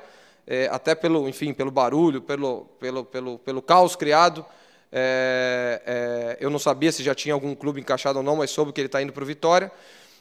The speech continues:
É, mas ele também é um jogador de vinte e três anos, que demonstrou muito respeito, muito amor, muita dedicação à camisa do Vasco,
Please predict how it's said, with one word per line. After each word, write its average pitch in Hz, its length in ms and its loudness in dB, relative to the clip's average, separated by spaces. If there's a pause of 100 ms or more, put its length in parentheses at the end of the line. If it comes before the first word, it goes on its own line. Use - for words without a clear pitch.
É, 151 220 0
mas 180 240 4
ele 214 120 0
também 214 420 4
é 233 40 6
um 202 80 4
jogador 165 360 2
de 143 100 -8
vinte 151 200 -8
e - 60 -12
três 131 240 -2
anos, 147 460 -6 (240)
que 190 140 -8
demonstrou 180 840 4
muito 170 360 0
respeito, 156 540 2
muito 165 220 -2
amor, 151 260 2
muita 185 220 -2
dedicação 156 540 -2
à 151 60 0
camisa 139 260 -4
do 127 80 -8
Vasco, 120 400 0